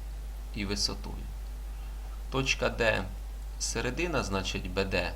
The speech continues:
медіана, тоді Б Д буде і бісектрисою, і висотою. Якщо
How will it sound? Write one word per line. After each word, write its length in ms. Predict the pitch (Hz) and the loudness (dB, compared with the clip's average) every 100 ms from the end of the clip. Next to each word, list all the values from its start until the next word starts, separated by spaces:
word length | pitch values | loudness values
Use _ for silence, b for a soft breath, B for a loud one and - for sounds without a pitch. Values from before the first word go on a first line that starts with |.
| - | -2
медіана, 580 | 98 98 113 143 147 131 - - - B B B B - - - - | -2 -2 0 0 0 -2 -4 -6 -6 B B B B -6 -6 -4 -2
тоді 260 | 98 98 | 2 2
Б 180 | 101 95 | 2 2
Д 280 | 92 90 85 - - 92 | 4 4 2 -2 -4 -4
буде 300 | 90 85 85 - - - - - - - | -2 -2 -4 -4 -6 -6 -6 -6 -6 -4
і 100 | 98 | -2
бісектрисою, 880 | 92 92 - - - 80 - - 85 - | 0 0 -2 -2 -2 -2 0 -2 -2 -2
і 80 | |
висотою. 540 | 113 92 - - - 95 - - - - | -2 0 -2 -2 -4 -6 -6 -6 -6 -2
Якщо 520 | 117 117 - 85 147 | -2 0 0 2 0